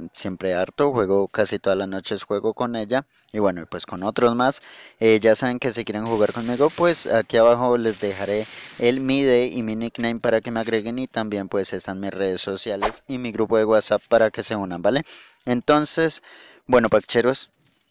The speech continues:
el otro día entré al juego y miren, paccheros, con lo que me encuentro otra vez. Ya saben que ya me había encontrado con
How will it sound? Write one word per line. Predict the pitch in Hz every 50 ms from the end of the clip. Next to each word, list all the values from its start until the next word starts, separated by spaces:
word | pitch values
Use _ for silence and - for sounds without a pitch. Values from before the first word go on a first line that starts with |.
| _ _ _ _ - -
el | 135 135
otro | 143 135 127 151
día | 151
entré | 147 143 - 147 143
al | 143 139
juego | 131 135 143 147 151 147 165 180 170
y | 139 120
miren, | 120 143 165 165 175 170
paccheros, | - 147 120 - - - 147 147 160 - -
con | - 139 120 113 110
lo | 107 101
que | - - 107
me | 101 98
encuentro | 95 92 - 131 127 127 117 127 123
otra | 120 117 - 113 110
vez. | 113 131 131
Ya | 120 101
saben | 95 - 107 101 104 98
que | - -
ya | 95 98 92
me | 98 101
había | 98 98 101
encontrado | 98 101 95 - 110 98 95 90 - 90 90 90 101 104 101
con | - - - 127 127 131